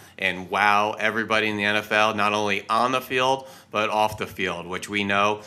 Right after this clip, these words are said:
he is a smart, infectious human being, great kid, smart, a leader. He's a guy you just wanna put a mic in front of his face. So I expect the Georgia Bulldogs, very much like last year,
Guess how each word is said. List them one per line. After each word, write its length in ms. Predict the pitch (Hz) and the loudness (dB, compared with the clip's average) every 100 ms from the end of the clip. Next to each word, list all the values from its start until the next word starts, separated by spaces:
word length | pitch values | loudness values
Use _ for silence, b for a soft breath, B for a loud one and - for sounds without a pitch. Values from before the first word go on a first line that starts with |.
| B | B
he 120 | 110 | 0
is 100 | 104 | 0
a 80 | 92 | 0
smart, 580 | 90 - 104 107 110 110 | -4 -4 -2 0 0 -2
infectious 680 | 110 110 107 104 - 107 - | -6 -2 0 -2 -2 -4 -2
human 300 | 110 104 92 | -2 -2 -2
being, 380 | 101 104 107 | 0 0 0
great 360 | 98 104 110 107 | -2 -2 -2 -2
kid, 400 | - 107 107 107 B B | -2 0 0 -2 B B
smart, 580 | - - 104 107 110 110 | -8 -4 0 2 2 -2
a 80 | 101 | -6
leader. 520 | 95 104 107 107 107 B B | -4 -2 0 0 -2 B B
He's 140 | 117 | -2
a 60 | 113 | 2
guy 160 | 101 | 2
you 60 | 104 | 2
just 140 | 104 | 0
wanna 160 | 113 98 | -2 0
put 160 | 113 98 | 2 2
a 40 | |
mic 240 | 98 101 | 0 -2
in 80 | 98 | -2
front 200 | 98 101 | -6 -6
of 80 | 95 | -6
his 140 | 87 | -8
face. 340 | - 101 87 - | -4 -2 -2 -4
So 240 | 92 90 - B B | -4 -6 -10 B B
I 120 | 107 | 2
expect 420 | 104 - 107 - | 2 0 0 0
the 80 | 98 | -4
Georgia 260 | 110 107 | -2 -4
Bulldogs, 640 | 101 113 113 117 117 110 101 | -2 0 2 4 4 2 -2
very 240 | 107 120 | 0 2
much 200 | 127 127 | 2 2
like 160 | 135 120 | 0 4
last 320 | 127 139 - | 4 2 0
year, 300 | 143 143 | -2 -2